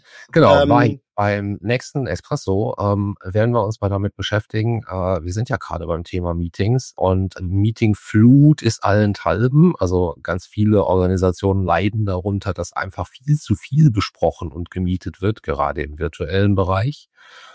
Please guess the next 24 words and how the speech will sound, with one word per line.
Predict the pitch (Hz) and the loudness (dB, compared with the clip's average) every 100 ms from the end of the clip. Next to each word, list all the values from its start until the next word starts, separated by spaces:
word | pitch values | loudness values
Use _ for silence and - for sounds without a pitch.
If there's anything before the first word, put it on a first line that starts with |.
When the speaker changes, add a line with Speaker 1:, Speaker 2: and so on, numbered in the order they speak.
| _ | _
Speaker 1:
Und | - | 0
beim | 101 104 | 2 4
nächsten | 104 - | 2 2
Mal | 113 | 2
wollen | 104 101 | 2 2
wir | |
euch | 82 - | 0 -2
mal | 92 | -6
zeigen, | - 98 92 92 | 0 0 0 0
welche | 90 92 | -2 0
Möglichkeiten | 117 - 113 - 76 - | 0 -2 -8 -4 -6 -6
es | 78 - | -20 -6
gibt, | 98 - - - | -6 -6 -20 -6
wie | 87 | -2
man | 87 87 85 92 | 2 2 0 -2
Meetingfluten | 110 - 101 87 - 104 - 87 82 | -4 0 0 0 0 -2 0 -2 0
reduzieren | 78 85 87 80 - - 92 78 | -2 -2 -2 -4 -6 -2 0 0
kann | - 80 87 120 117 | -4 -4 -2 0 -4
und | - 80 | -4 -4
wie | 90 | 0
man | 104 | 0
dann | 95 95 92 | 0 -2 -4
Fokus | - 107 87 - - | -6 -6 -6 -6 -8
reinkriegt. | - - - - - _ | -10 -12 -20 -20 -20 _